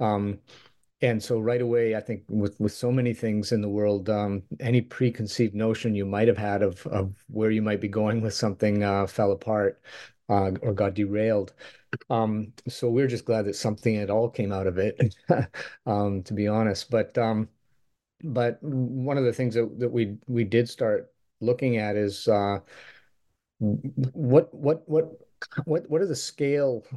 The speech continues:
of, uh, archival pro-, projects did we want to be looking at? You know, did we want to be looking at simply larger institutional type of, um, uh, situations and scenarios,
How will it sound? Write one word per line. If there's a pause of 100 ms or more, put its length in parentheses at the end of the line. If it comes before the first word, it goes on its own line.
(160)
of,
uh,
archival
pro-, (160)
projects
did
we
want
to
be
looking
at?
You
know,
did
we
want
to
be
looking
at
simply
larger
institutional
type
of,
um, (240)
uh,
situations
and
scenarios,